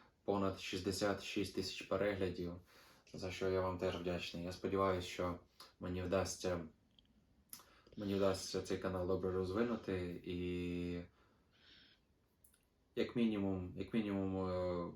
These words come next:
доп-, комусь допомагати. Я це зараз роблю на даний момент, е, і для свого задоволення, але в більшості це таке хобі, яке мені допомагає самовиразитися, адже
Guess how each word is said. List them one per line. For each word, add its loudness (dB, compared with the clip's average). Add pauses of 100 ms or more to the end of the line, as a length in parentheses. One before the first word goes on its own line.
доп-, -4
комусь 0
допомагати. 2 (580)
Я 0
це -2
зараз 0
роблю 0
на 0
даний 0
момент, 0 (800)
е, -2 (460)
і 0
для 0
свого -2
задоволення, 4
але 2 (1200)
в -10
більшості -2
це -6
таке -2
хобі, 4 (140)
яке -2 (640)
мені -2
допомагає 0
самовиразитися, -2
адже -2